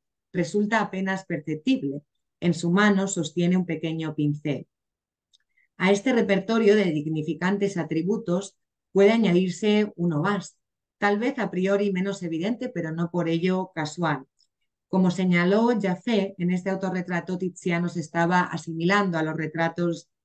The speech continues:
de intelectuales, y más concretamente, añado, de una cierta iconografía del filósofo Aristóteles, que circuló por aquel entonces y que representaba al estagirita con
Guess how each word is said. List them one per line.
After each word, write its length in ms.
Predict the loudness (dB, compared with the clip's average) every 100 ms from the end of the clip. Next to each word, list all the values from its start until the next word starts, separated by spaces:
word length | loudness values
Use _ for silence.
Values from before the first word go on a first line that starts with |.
| _ -4
de 140 | 0
intelectuales, 920 | 2 0 -4 -4 -4 -2 -4 -8 -20 _ _ _
y 100 | 0
más 220 | 2 2 0
concretamente, 1080 | -2 0 0 0 2 2 0 0 0 -2 -6
añado, 580 | -2 0 0 0 -4 -4
de 160 | -2
una 240 | 0 -2 -2
cierta 540 | -2 -2 -4 -8 -8 _ _
iconografía 1000 | -6 -4 -2 0 -2 -4 -2 0 0 -2 -8
del 200 | -4 -2
filósofo 520 | 0 2 2 0 -2
Aristóteles, 800 | -4 -4 -6 -6 -4 -6 -8 -16 _ _ _ _
que 100 | -2
circuló 460 | 0 0 0 -2 0
por 120 | -2
aquel 220 | -2 -4
entonces 760 | -4 -4 -6 -6 -4 -2 -2 -4
y 140 | -6
que 100 | -4
representaba 720 | -2 -2 -4 -6 -4 0 2 4
al 80 |
estagirita 720 | 2 0 -6 -2 -2 0 -2
con 320 | -2 -4 -4